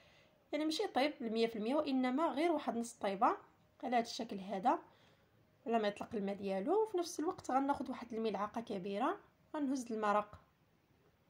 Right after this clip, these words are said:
واحد الجنيب بهذا الشكل هذا وندير فوق بطاطا، يعني ما خصهاش تبقى لينا واخده لينا هذا اللون، ضروري نديرو، نديرو فوق منها المريقه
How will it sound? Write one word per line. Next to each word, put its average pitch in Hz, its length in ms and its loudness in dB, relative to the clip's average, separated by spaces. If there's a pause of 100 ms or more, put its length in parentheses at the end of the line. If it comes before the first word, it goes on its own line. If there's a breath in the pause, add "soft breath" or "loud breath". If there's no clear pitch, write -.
واحد 233 180 -10
الجنيب 196 500 -4
بهذا 208 140 -12
الشكل - 400 -10
هذا 240 380 0 (720 soft breath)
وندير 262 320 2
فوق - 240 -4
بطاطا، 277 520 2 (220)
يعني 202 160 -4
ما 208 100 -4
خصهاش 311 300 -2
تبقى - 300 -2
لينا 214 220 2
واخده 247 280 0
لينا 202 280 0
هذا 196 120 -2
اللون، 262 420 -2
ضروري 262 440 2
نديرو، 214 300 0
نديرو 226 340 0
فوق - 220 -8
منها 208 480 -2
المريقه 214 600 2